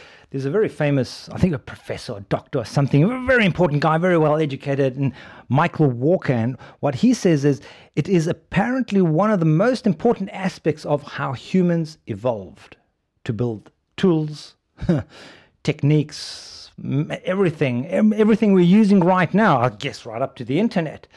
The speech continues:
And this tool making,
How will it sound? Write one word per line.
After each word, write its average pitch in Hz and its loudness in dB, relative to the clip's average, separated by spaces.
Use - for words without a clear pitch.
And 139 0
this 117 -2
tool 220 2
making, 131 -2